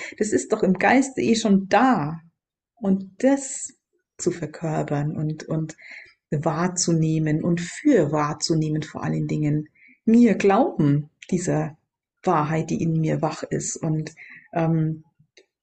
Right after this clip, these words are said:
wirklich auch mit dieser, mit dieser männlichen Energie, mit diesem Gefühl von, ey, im Geiste, wir haben Kontakt, ich red mit dem, ähm,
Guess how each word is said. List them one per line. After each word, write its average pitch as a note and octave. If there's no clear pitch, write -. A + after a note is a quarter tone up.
wirklich A3
auch F#3+
mit F#3+
dieser, F3
mit F3
dieser E3+
männlichen A#3
Energie, G3+
mit F#3+
diesem F3+
Gefühl A#3+
von, F#3
ey, F#3
im E3+
Geiste, A3
wir E3+
haben F3+
Kontakt, -
ich -
red C#4+
mit A3
dem, D#3+
ähm, F#3